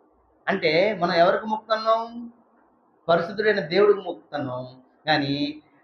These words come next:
ఆ, ఆ అపవాది ఏంటి, అన్ని పనికిమాలిన పనులు చేస్తూ, ఏంటి, "నాకు మొక్కండి, ఈ లోక రాజ్యాలన్నిటి మీద మీకు అధికారం ఇస్తా, ఏంటి, నిన్ను రాజుని చేస్తా" అని చెప్పేసి అంటారు. రాజుని చేయాలన్నా, రాజ్యాల నుండి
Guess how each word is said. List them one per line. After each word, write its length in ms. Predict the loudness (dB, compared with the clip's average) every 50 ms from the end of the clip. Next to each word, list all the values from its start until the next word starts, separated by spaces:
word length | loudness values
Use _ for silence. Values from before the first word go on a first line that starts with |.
| _ 0 2
ఆ, 120 | 2 2
ఆ 520 | 2 2 0 2 4 4 6 6 6 6 4
అపవాది 400 | 4 4 4 4 4 6 4 2
ఏంటి, 500 | 2 2 -4 -8 -6 -6 -6 -10 -10 -12 _ _ _ -6 -6
అన్ని 600 | -4 -4 -4 -2 -2 0 0 0 -2 -4 -8 -16 _ _ _ _ _ -2 -2
పనికిమాలిన 640 | -2 -2 -2 -4 -2 0 0 0 0 0 0 0
పనులు 320 | 0 2 0 -2 -2 -2 0
చేస్తూ, 680 | 0 -2 -2 -2 -6 -4 -4 -2 -2 -2 -4 -6 -8 -14 _ _ _ _ _ 0
ఏంటి, 220 | 0 0 0 0 -2
"నాకు 300 | 0 2 2 2 0 0
మొక్కండి, 760 | -2 -2 -2 -2 -4 -4 -4 -4 -8 -8 -8 -10 -12 -14 _ _ _ _ _ -10 -2
ఈ 80 | 2 4
లోక 260 | 4 4 4 4 2
రాజ్యాలన్నిటి 840 | 2 4 4 2 2 -2 -4 -2 -2 -2 -2 -2 -6 -8 -8 -10 -14
మీద 240 | -8 -6 -6 -6 -6
మీకు 140 | -8 -6 -6
అధికారం 400 | -6 -6 -2 -2 -2 -2 -2 -6
ఇస్తా, 460 | -10 _ -2 0 2 2 2 0 -2 -6 _ _ _ _ _ _ -2
ఏంటి, 260 | 0 0 2 2 0
నిన్ను 300 | 0 0 2 2 2 2
రాజుని 360 | 4 4 4 4 4 2 -2 -4
చేస్తా" 340 | 0 0 0 0 0 -6
అని 140 | -12 -12 -14
చెప్పేసి 300 | -20 -20 _ -20 -20 -20
అంటారు. 640 | -20 -20 -20 -20 _ _ _ _ _ _ _ -8 0
రాజుని 560 | 2 4 4 4 4 2 0 -2 -4 -4 -2
చేయాలన్నా, 720 | 2 4 4 4 4 2 0 0 -2 -6 -6 -6 -6 -10 -16 _ _ _ _ _ _ _ _ _ 0
రాజ్యాల 580 | 2 4 4 4 2 0 2 2 2 4 2 -2 -4 -4 -6 -6 -6
నుండి 580 | -4 -4 -4 -6 -6 -8 -10 -10 -12 -14 -16